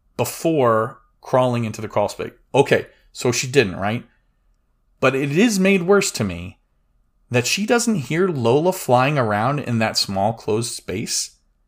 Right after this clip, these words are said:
I mean, if there's a fan outside my window, I can hear it. Outside my door. Uh, somebody mowing the lawn with my headphones on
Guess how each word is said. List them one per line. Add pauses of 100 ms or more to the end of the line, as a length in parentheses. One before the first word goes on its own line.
(460)
I
mean, (500)
if
there's
a
fan
outside
my
window, (720)
I
can
hear
it. (920)
Outside
my
door. (320)
Uh, (480)
somebody
mowing
the
lawn
with
my
headphones
on